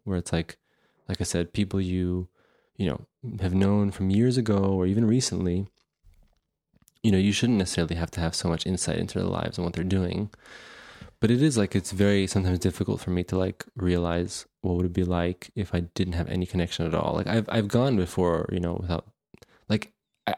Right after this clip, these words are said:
I feel better generally when I'm not, like, connected to just this general, all my connections in general.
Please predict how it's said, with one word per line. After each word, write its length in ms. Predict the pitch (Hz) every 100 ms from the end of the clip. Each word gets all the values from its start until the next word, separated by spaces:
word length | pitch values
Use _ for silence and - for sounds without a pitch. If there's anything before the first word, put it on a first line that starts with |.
| -
I 80 |
feel 300 | 107 - 131
better 280 | 120 107 107
generally 340 | 98 98 98 95
when 80 |
I'm 220 | 90 85 87
not, 260 | 87 92
like, 340 | 92 87 - -
connected 420 | - 90 85 92
to 140 | - 87
just 340 | 78 87 -
this 220 | 90 - - -
general, 720 | - 92 85 85 85 90 90 _ _
all 240 | 98 101 101
my 160 | 95 -
connections 520 | - 98 90 - 92 -
in 240 | 95 87
general. 580 | 87 85 85 90 90